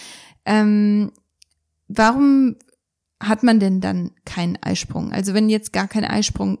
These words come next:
stattfindet und man, man schaut nach seinem Zyklus, man beobachtet den,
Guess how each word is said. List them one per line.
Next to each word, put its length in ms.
stattfindet 880
und 420
man, 320
man 500
schaut 280
nach 120
seinem 300
Zyklus, 580
man 160
beobachtet 600
den, 360